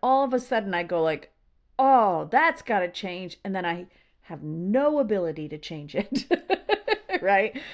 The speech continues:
Then you go like, "Ah, I tried for two weeks or two months or two years, and I, I don't, I keep ending back in the same record groove." So, um, so t-, talk to us a little bit about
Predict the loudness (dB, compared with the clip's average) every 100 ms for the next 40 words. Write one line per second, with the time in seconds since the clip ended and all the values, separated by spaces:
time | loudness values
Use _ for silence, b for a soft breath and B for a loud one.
0 | B -6 -2 -2 2 4 4 2 2 4
1 | 6 6 6 6 6 6 6 4 0 2
2 | 4 4 2 -2 -4 -2 -2 2 2 2
3 | -2 -4 -4 -4 -6 -6 -4 -4 -2 -4
4 | -6 -6 -6 -4 -2 -2 -2 -2 -4 -4
5 | -4 -6 -6 -2 -2 -2 -10 _ -6 0
6 | 0 0 -2 -2 -4 -4 -2 -2 0 0
7 | 0 -4 B B B B 2 4 2 0
8 | -2 0 2 2 2 -2 -2 -4 -4 -4
9 | -6 -14 -20 B B B B B B B
10 | -18 2 6 6 6 4 0 0 2 2
11 | 0 -2 -6 _ -20 -20 0 4 4 2
12 | -12 -14 -10 -6 -8 -6 -2 0 -2 -6
13 | -4 -4 0 -2 -2 0 2 2 -2